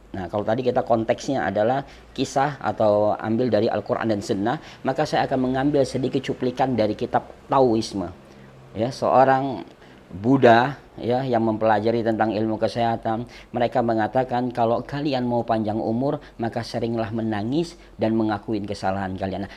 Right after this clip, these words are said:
ini Nabi kita sudah mengatakan. Nabi kita sudah mengajarkan. Nah, makanya kalau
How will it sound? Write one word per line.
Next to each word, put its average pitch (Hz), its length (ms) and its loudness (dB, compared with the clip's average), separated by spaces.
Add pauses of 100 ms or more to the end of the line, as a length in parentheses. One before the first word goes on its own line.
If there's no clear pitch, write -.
ini 247 240 0
Nabi 196 240 2
kita 240 240 -2
sudah 175 240 2
mengatakan. 110 640 -4 (420)
Nabi 156 320 -2
kita 214 160 0
sudah 139 240 0
mengajarkan. 101 720 -2 (240)
Nah, 131 80 2
makanya 156 400 0
kalau 139 160 2